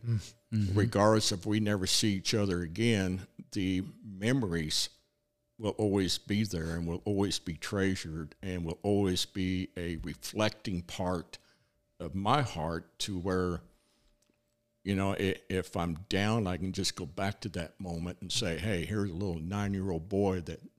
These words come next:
Speaker 3: stood up for the Lord and, and prayed an anointing over my life."
Speaker 2: Yeah. I remember you come up to me and say, "Who is that guy with that man up shirt on? Older fellow, Wake just prayed for him."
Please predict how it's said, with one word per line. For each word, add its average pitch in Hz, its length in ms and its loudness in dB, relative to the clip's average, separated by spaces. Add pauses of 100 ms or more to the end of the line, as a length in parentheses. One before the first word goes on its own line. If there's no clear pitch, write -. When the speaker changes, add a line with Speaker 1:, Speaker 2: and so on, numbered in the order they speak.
(160)
Speaker 3:
stood - 480 4
up 101 220 0
for - 180 -8
the 92 60 -2
Lord 98 460 2
and, 80 160 -6 (120)
and 87 320 -6 (400)
prayed 101 320 2
an 90 160 0
anointing 92 640 0
over 78 240 0
my 85 140 0
life." 82 480 -6 (220)
Speaker 2:
Yeah. 95 240 4 (760)
I 110 40 -2
remember 110 240 6
you 120 140 6
come 110 180 4
up 104 180 0
to 110 100 2
me 107 80 6
and 104 100 2
say, 98 200 4
"Who 165 180 4
is 175 140 2
that 120 160 -4
guy 127 180 4
with 120 80 2
that 110 140 0
man 131 240 4
up 139 140 0
shirt 107 220 2
on? 104 160 2
Older 120 260 2
fellow, 101 280 0
Wake 113 240 0
just 104 220 -2
prayed 135 260 6
for 101 220 2
him." 123 180 2